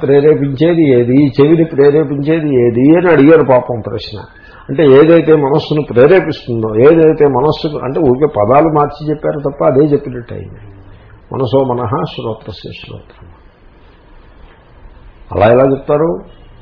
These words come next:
ఇంకో వ్యాపారంతో ముందు దాన్ని ఐడెంటిఫై చేసి అప్పుడు ఇది చెప్పండి. అంటే, "చూడయా, గడ్డి కోసేవాడిని ఇంకో వ్యాపారంతో ఐడెంటిఫై చేసి చెప్పొచ్చు, అలా ఇక్కడ చెప్పడానికి అవకాశం లేదు" అని సమాధానం. ఇప్పుడు వాక్యం మీరు అన్వయం చేసేసుకోండి.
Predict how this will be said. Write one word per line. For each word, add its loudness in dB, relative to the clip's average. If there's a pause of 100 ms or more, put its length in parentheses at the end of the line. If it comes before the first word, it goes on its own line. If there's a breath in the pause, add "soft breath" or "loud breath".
(260)
ఇంకో -4
వ్యాపారంతో 0
ముందు 0
దాన్ని 2
ఐడెంటిఫై 0
చేసి 0
అప్పుడు 0
ఇది -2
చెప్పండి. -6 (260)
అంటే, -8
"చూడయా, -6 (1040 soft breath)
గడ్డి -2
కోసేవాడిని 0
ఇంకో -4
వ్యాపారంతో -4 (120)
ఐడెంటిఫై -8
చేసి -8
చెప్పొచ్చు, -8
అలా -4
ఇక్కడ -10 (100)
చెప్పడానికి -12
అవకాశం -10
లేదు" -10
అని -10
సమాధానం. -10
ఇప్పుడు 0
వాక్యం -2
మీరు -2
అన్వయం -4
చేసేసుకోండి. -10